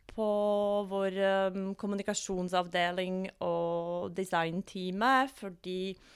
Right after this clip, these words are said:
jeg er leverandør for informasjon, eh, for verksliste som de da deler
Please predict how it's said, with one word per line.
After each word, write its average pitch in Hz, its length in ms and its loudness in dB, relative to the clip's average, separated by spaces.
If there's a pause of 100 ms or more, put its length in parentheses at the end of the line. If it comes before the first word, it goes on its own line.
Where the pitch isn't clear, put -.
(420)
jeg 180 560 0
er 180 220 2
leverandør 180 760 2
for 175 300 -2
informasjon, 214 1040 0 (260)
eh, 180 380 -2
for 180 220 -4
verksliste 170 760 -6
som 160 160 -10
de 160 140 -8
da 160 120 -4
deler 151 320 -4